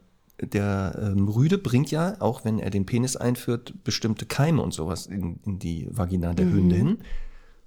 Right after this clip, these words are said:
Speaker 1: Und das wäre auch ein Grund, warum auch ein kastrierter Rüde das nicht machen sollte mit einer Hündin in den Stehtagen.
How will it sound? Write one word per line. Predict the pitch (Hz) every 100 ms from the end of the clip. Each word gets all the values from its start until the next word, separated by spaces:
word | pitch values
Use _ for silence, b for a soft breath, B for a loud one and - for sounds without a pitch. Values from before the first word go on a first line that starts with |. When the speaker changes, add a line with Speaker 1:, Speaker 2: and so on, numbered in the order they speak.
| - -
Speaker 1:
Und | 107 -
das | 117 - -
wäre | 113 131 139 135 135 - - -
auch | 104 -
ein |
Grund, | 104 110 151 -
warum | 113 117
auch | 113
ein |
kastrierter | - 107 - - 113 131 139
Rüde | 135 151 160 180 220 - -
das | - 120
nicht | 135 151
machen | 165 117
sollte | 98 92 101 101
mit | 98
einer | - 95
Hündin | 104 104
in | 101
den | 117
Stehtagen. | - 135 127 - 90 78